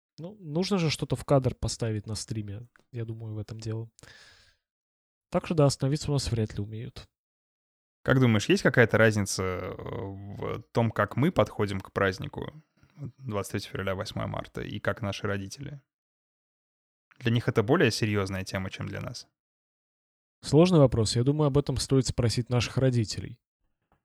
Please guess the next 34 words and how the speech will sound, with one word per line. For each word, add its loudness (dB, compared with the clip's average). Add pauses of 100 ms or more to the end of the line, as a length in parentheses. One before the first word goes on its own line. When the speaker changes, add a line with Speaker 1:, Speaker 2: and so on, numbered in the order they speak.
Speaker 1:
Ну, -2
я 10
реально 10
не 2
могу 4
сейчас -2
сказать, 4
потому -4
что 0 (1000)
я -2
уже, -6
в -16
принципе, 2
очень 6
давно 6
отношусь 2
к -2
этим -2
праздникам 2
странно. 0 (380)
Я 4 (680)
единственное, 2
что 2
понял, 4
что -2
у -2
меня 0
с -2
определенного 2
момента, 0 (300)
а, -2
мама -2
начала -2
обижаться -2